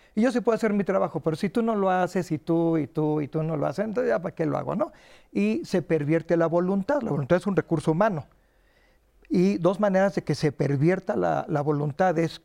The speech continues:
con voluntarismo, que es la misma distancia que me pides, ¿no? Que hay de, de, de, de aquí para allá, la hay de allá para acá,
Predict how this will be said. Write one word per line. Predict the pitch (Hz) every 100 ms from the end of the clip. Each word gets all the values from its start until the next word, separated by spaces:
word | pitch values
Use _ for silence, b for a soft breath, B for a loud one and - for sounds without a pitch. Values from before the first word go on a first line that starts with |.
| _
con | - 175 185 196 190 b b b
voluntarismo, | 170 151 160 226 262 220 185 185 - 202 269 - _
que | 160 156 160
es | 170 160
la | 156
misma | 202 302
distancia | 254 - 214 175 165
que | - 151
me | 147
pides, | - 196 190 156
¿no? | 151 160
Que | 175
hay | 170 165 b b b b -
de, | 160 147 143 156
de, | 185 143
de, | 135 143 165
de | 143
aquí | - 175
para | 160
allá, | 147 220 -
la | 160 143
hay | 165
de | 180
allá | 151 185
para | 233
acá, | - 208 -